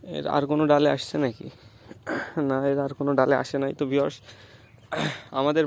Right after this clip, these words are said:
বাগানেও কিন্তু চলে আসছে, এবং এটা হচ্ছে আমাদের এখানে দেশি বলা হয় বা বাড়ি ওয়ান যেটাকে বলে, এটা হচ্ছে সেই কমার্শিয়াল ভ্যারাইটি। তো যেহেতু এখন আসছে, তো যাদের ড্রাগন বাগান আছে আমি বলবো তারাও তাদের বাগানটাকে ঘুরে দেখতে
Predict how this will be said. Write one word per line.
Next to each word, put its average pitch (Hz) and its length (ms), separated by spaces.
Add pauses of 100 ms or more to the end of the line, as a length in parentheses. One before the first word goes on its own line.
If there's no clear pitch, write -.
বাগানেও 147 360
কিন্তু 151 160 (100)
চলে 156 240
আসছে, 151 180 (100)
এবং 143 120 (140)
এটা 156 180
হচ্ছে - 220 (120)
আমাদের 143 300
এখানে 151 200 (160)
দেশি 139 280
বলা 135 160
হয় 135 100
বা 139 60 (120)
বাড়ি 131 280
ওয়ান 135 200 (180)
যেটাকে 131 300 (100)
বলে, 120 180 (540)
এটা 139 140
হচ্ছে 135 240
সেই 143 200
কমার্শিয়াল 131 500
ভ্যারাইটি। 139 400 (400)
তো - 40 (240)
যেহেতু 139 260 (120)
এখন 156 160 (100)
আসছে, 143 240 (560)
তো - 60 (100)
যাদের 151 300
ড্রাগন 156 360
বাগান 160 280
আছে - 120 (100)
আমি 143 100 (100)
বলবো 143 240
তারাও 139 320
তাদের 139 200 (100)
বাগানটাকে 135 420 (120)
ঘুরে 127 180 (100)
দেখতে 131 240